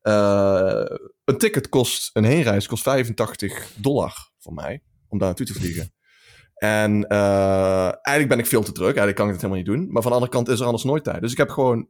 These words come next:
gewoon, ik was aan de telefoon en in één keer zei Taylor tegen mij van, "What the fuck?" Ga gewoon. Zei, "Oké, boom, ticket geboekt." Dus volgende week vrijdag ga ik erheen. Een, eh, one-way ticket.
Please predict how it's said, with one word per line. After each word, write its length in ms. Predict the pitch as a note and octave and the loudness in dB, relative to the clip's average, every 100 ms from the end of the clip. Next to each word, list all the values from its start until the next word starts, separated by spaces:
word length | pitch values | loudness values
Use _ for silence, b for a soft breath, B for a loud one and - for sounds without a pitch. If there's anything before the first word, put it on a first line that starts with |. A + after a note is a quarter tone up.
| _ | _
gewoon, 360 | B2 A2+ A2 A2+ - | 0 0 0 -2 -2
ik 60 | |
was 140 | B2 C3 | -4 -2
aan 60 | |
de 60 | B2 | -2
telefoon 480 | B2+ G2 D#3 G3+ G3+ | -2 0 2 2 0
en 80 | B2 | -2
in 100 | B2+ | 0
één 120 | C3+ | -2
keer 100 | G2+ | -2
zei 140 | A#2+ | -2
Taylor 260 | C3 C#3 B2+ | 2 2 2
tegen 180 | B2 A#2+ | 0 0
mij 120 | A2+ | 0
van, 120 | A2+ | 0
"What 140 | A#2+ | -2
the 60 | - | -4
fuck?" 360 | - F#2 - - _ _ _ _ _ _ _ _ _ | -4 -4 -4 -20 _ _ _ _ _ _ _ _ _
Ga 260 | - C3+ C#3+ | -2 0 2
gewoon. 300 | B2+ F#2+ G2+ | 0 0 0
Zei, 140 | G2+ | -2
"Oké, 260 | G2 F2+ D#2+ | -2 -4 -2
boom, 220 | G#2+ F2+ | -2 -2
ticket 220 | - E2+ - | -4 -6 -8
geboekt." 200 | F2+ F2 | -10 -8
Dus 100 | - | -4
volgende 240 | B2+ A#2 | -2 -2
week 80 | A#2 | -4
vrijdag 400 | A#2 A#2 B2+ D3 | -2 0 0 -2
ga 100 | A2 | -6
ik 120 | G#2+ | -8
erheen. 420 | F#2 F#2+ A2 D3+ _ _ | -8 -8 -6 -10 _ _
Een, 220 | G#2 G2 | -8 -6
eh, 160 | F#2+ G2 | -6 0
one-way 320 | D3 E3+ C#3 | 2 4 4
ticket. 420 | - G#2 F3+ - | 4 -2 -2 -8